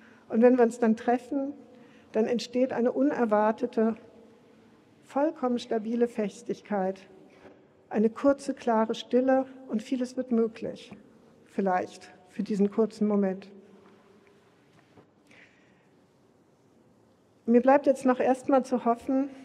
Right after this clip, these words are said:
dass Berlin im Jahr zwanzig vierundzwanzig klüger ist, als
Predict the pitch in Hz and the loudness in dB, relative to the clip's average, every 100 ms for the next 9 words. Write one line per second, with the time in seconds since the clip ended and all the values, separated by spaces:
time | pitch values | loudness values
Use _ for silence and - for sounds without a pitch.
0 | - - 233 - 226 214 240 294 226 226 | -20 -6 -6 4 4 4 0 0 2 2
1 | 226 233 233 240 233 254 240 - 262 240 | 4 2 0 -2 0 -2 -8 -4 0 0
2 | 220 - 226 233 - 247 220 - - 262 | -2 -2 -2 -2 -4 -6 -8 -16 -4 0
3 | 247 190 - 202 - - - - - 220 | 2 2 0 -6 -8 -20 -20 -10 -2 -2
4 | - - | -2 -16